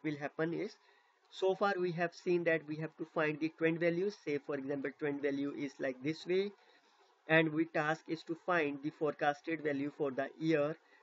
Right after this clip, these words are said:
two thousand twenty twenty. But what will happen if we want to find the forecasted value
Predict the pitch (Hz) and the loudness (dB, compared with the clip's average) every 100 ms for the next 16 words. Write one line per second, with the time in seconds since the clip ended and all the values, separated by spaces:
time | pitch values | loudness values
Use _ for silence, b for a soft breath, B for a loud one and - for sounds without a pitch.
0 | b 160 156 151 139 156 147 135 143 - | b -2 0 0 0 -2 -4 -2 -6 -2
1 | 143 139 135 107 _ _ _ b b b | -2 0 -4 -8 _ _ _ b b b
2 | - 170 151 175 - 196 165 185 180 - | 0 0 2 -2 0 -4 -2 -2 -2 2
3 | 147 139 - _ _ _ _ _ _ 175 | 0 0 -8 _ _ _ _ _ _ 0
4 | 170 180 165 156 160 160 170 - 170 147 | 0 -4 0 0 0 -2 -8 -4 0 0
5 | 135 147 156 - 156 143 151 151 - 160 | 0 0 -2 0 -2 0 -2 -2 -2 -2
6 | 151 - | 0 -2